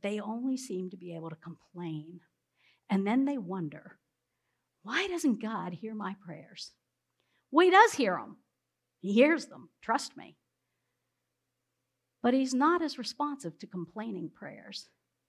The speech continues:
as he is to those that are grateful. I have a section here in Psalm. I love the Psalms. I pray the Psalms, and he-,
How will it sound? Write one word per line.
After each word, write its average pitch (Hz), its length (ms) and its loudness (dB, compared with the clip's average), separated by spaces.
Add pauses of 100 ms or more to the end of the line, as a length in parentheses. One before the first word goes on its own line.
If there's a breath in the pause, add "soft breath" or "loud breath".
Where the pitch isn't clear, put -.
(100)
as 220 160 0
he 220 80 -8
is 254 360 -6
to 202 100 -10
those 196 360 -6
that 185 120 -8
are 170 80 -6
grateful. 156 640 -14 (4000)
I 190 140 4
have 214 340 -2
a 202 80 -2
section 226 460 -2
here 196 220 -6
in 170 140 -2
Psalm. 175 640 -4
I 339 80 6
love 208 220 4
the 180 60 -8
Psalms. 160 520 -4
I 240 80 8
pray 320 280 6
the 269 80 0
Psalms, 160 360 0
and 202 140 -2
he-, 269 140 -2